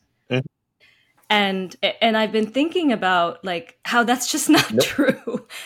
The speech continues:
Speaker 2: Like, not the destroying part. Yes, we are destroying
Speaker 1: I even have
Speaker 2: it
Speaker 1: something, I have
Speaker 2: in
Speaker 1: something
Speaker 2: many
Speaker 1: to say
Speaker 2: ways.
Speaker 1: about that too, but go ahead, sister.
Speaker 2: Okay,
Speaker 1: <laughs>
Speaker 2: okay. Yeah.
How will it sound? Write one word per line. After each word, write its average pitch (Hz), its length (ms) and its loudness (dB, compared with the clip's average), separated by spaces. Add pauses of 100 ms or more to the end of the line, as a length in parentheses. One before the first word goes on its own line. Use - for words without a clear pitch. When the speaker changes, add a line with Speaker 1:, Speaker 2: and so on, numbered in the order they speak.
(160)
Speaker 2:
Like, 240 180 2
not 269 220 4
the 277 80 0
destroying 226 480 0
part. 190 220 -2
Yes, - 260 -2
we 180 140 -6
are 208 120 2
destroying 247 360 0
Speaker 1:
I 120 100 2
even 147 180 2
have 147 100 2
Speaker 2:
it 285 160 2
Speaker 1:
something, - 260 -4 (160)
I - 40 -2
have - 80 -4 (120)
Speaker 2:
in 294 60 0
Speaker 1:
something 269 60 0
Speaker 2:
many 262 220 0
Speaker 1:
to 226 80 0
say 185 180 2
Speaker 2:
ways. 120 60 0
Speaker 1:
about 113 240 2
that 107 240 -2
too, 92 260 -6 (100)
but 107 160 -6
go - 100 2
ahead, 104 360 0
sister. 95 280 -4 (120)
Speaker 2:
Okay, 202 420 -2 (100)
Speaker 1:
<laughs> - 120 -10
Speaker 2:
okay. 208 340 -4 (260)
Yeah. 226 220 2